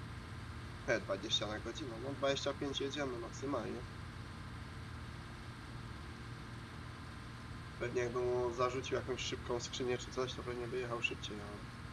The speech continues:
nie będziemy oszukiwać, nie? Dobra. Teraz tak, bo my mamy ciągnik na końcu tamtej strony.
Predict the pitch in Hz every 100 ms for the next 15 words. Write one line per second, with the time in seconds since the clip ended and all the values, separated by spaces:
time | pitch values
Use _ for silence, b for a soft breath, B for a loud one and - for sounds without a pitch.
0 | - - - - - - - - - -
1 | - - 95 101 104 95 - - - -
2 | 104 - - - - - - - - -
3 | - - - - - - - - - -
4 | - B B B - - 92 73 - -
5 | - - - - - - - - - -
6 | - - - - 110 104 - 110 98 110
7 | 117 117 113 - 120 120 117 110 113 135
8 | 117 - 123 135 - - - - - -
9 | - - - - - - - 113 107 117
10 | 110 120 113